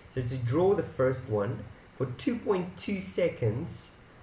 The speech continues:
I must go from eleven meters per second to negative eleven. So there's eleven, there's eleven, until I get to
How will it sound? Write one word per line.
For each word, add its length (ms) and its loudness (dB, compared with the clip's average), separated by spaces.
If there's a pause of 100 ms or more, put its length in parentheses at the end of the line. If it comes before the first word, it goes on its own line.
(140)
I 140 4
must 280 2
go 360 6
from 220 2
eleven 520 8
meters 340 4
per 140 -6
second 460 0 (220)
to 60 -2
negative 420 6
eleven. 320 0 (360)
So 80 -4
there's 300 2
eleven, 560 4 (1040)
there's 260 2
eleven, 500 2 (420)
until 360 2
I 100 8
get 460 0
to 240 0